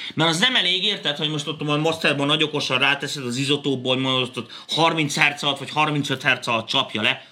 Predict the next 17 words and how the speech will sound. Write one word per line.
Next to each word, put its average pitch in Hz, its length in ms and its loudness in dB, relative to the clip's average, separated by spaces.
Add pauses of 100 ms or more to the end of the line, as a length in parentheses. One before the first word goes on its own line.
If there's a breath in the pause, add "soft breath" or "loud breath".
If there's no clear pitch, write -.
(280 loud breath)
hogy? 156 360 2 (340 loud breath)
Tehát 147 220 2
érted, 156 440 2
egy 135 260 0
olyan 151 140 2
szűrő, 165 460 2
az 156 200 0
rezonáns 147 560 0
lesz, - 240 -2 (160 loud breath)
lesznek 165 420 0
rezonáns 170 500 2
pontjai, 120 480 0 (140 loud breath)
nem 165 200 2
fogod 165 300 0
hallani, 156 300 2
mi 156 140 2
történik. 107 540 -4